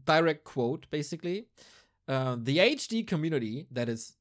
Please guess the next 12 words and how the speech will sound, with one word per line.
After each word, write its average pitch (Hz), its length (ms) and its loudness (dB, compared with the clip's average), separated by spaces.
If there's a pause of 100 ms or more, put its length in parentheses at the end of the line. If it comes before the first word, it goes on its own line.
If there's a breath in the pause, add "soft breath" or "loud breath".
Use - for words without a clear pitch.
(140)
the 131 80 -8
community 127 360 -2
that 110 220 -4
uses 120 600 -4
Reforged 123 540 -4
assets 131 520 -6
for 117 460 -2
stuff 110 360 -6
like 107 200 -8
the 117 80 -4
Reforged 123 560 -4
campaign, 95 440 -12